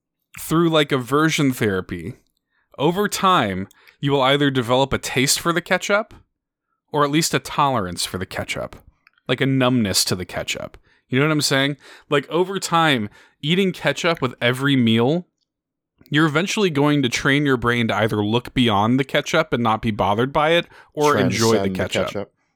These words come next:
Speaker 1: Right.
Speaker 2: Transcend beyond the ketchup. Uh,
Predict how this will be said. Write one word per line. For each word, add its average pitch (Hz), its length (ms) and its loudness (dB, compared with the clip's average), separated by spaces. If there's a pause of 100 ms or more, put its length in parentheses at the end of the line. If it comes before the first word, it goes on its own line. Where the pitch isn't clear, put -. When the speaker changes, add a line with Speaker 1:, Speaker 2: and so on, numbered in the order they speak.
(420)
Speaker 1:
Right. 107 80 0
Speaker 2:
Transcend 95 580 -2
beyond 95 520 -2
the - 60 -6
ketchup. - 520 -4 (760)
Uh, 104 280 -4